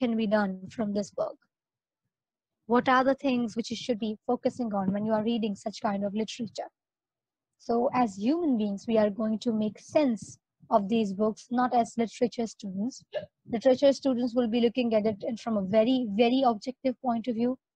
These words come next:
but from being objective rather than being objective, I would like all of you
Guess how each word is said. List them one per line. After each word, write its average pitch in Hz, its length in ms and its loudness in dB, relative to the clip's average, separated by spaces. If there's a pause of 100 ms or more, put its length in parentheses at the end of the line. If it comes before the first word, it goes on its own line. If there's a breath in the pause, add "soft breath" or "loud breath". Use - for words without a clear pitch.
(380)
but 220 220 2
from 233 340 -2
being 240 320 0
objective 247 580 -6 (280)
rather 254 260 4
than 208 300 2 (640)
being 220 300 0
objective, 226 560 -6 (460)
I 226 300 4
would 220 220 0
like 220 320 0
all 262 240 4
of 233 120 0
you 214 320 -2